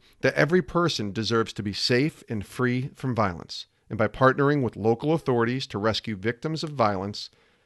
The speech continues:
bring criminals to justice, restore survivors, and strengthen justice systems, I J M is helping to protect more than a hundred and fifty million people from violence worldwide.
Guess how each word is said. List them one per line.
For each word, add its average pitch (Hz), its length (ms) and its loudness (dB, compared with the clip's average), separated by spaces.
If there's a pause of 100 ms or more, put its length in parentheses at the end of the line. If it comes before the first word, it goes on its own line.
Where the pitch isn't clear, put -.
bring 110 160 -2
criminals 143 460 2
to 160 100 -2
justice, 113 640 -2 (340)
restore 135 560 2
survivors, 110 760 2 (220)
and 110 120 -4
strengthen 135 580 0 (220)
justice 123 540 0 (100)
systems, 101 720 -4 (300)
I 131 160 6
J 135 220 6
M 117 120 4
is 110 140 -2
helping 123 280 2
to - 120 -4
protect 120 420 -2
more 110 140 0
than 101 120 -6
a 87 60 -6
hundred 151 400 -4
and 165 100 -6
fifty 135 340 -4
million 202 480 4
people - 420 -2 (360)
from 104 180 -4
violence 131 560 4 (380)
worldwide. 101 1200 -4